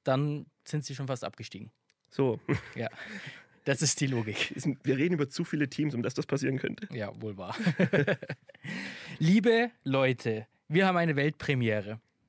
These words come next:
Speaker 1: Es ist eine Weltpremiere.
Speaker 2: Du greifst hoch ins Regal, aber ich mag's.
Speaker 1: Es ist eine Weltpremiere, und zwar die Weltpremiere, dass der erste, der erste F C Eisblock, <laughs> wollte ich gerade sagen,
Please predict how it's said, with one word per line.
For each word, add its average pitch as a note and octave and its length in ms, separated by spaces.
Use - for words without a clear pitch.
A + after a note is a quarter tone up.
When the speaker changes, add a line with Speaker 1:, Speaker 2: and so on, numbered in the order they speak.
Speaker 1:
Es B2+ 200
ist C#3+ 160
eine E3+ 100
Weltpremiere. C#3 800
Speaker 2:
Du - 80
greifst - 360
hoch E3 120
ins F3 140
Regal, C#3+ 260
aber F3+ 140
ich - 80
mag's. C3+ 320
Speaker 1:
Es C3+ 220
ist F3+ 180
eine F3 100
Weltpremiere, F3 640
und D3 100
zwar C#3 220
die D3+ 140
Weltpremiere, D#3+ 600
dass D3 160
der - 140
erste, C#3 640
der C3 140
erste D3+ 340
F C#3+ 140
C C#3+ 160
Eisblock, C#3 440
<laughs> - 220
wollte C#3+ 160
ich C3 60
gerade C#3+ 200
sagen, D#3+ 220